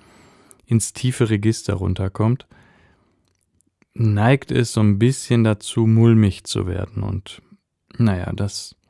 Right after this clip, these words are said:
gibt dann so ein paar Schwingungen, die ich heute nicht mehr ganz so gerne höre, aber es ist ein,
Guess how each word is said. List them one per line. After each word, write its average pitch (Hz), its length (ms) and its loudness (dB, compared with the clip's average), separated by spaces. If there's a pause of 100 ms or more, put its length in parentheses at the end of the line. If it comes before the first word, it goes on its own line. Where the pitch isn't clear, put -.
(1700)
gibt 123 220 2
dann 113 120 6
so 110 80 2
ein 104 100 2
paar 104 180 0
Schwingungen, 113 640 4
die 107 140 -2
ich - 300 -10 (440)
heute 120 280 2
nicht 113 180 2
mehr 101 140 2
ganz 110 400 0
so 120 220 0
gerne 117 380 0
höre, 139 240 -4 (1000)
aber 104 680 2 (880)
es 113 200 -2
ist 117 160 -4
ein, 104 420 0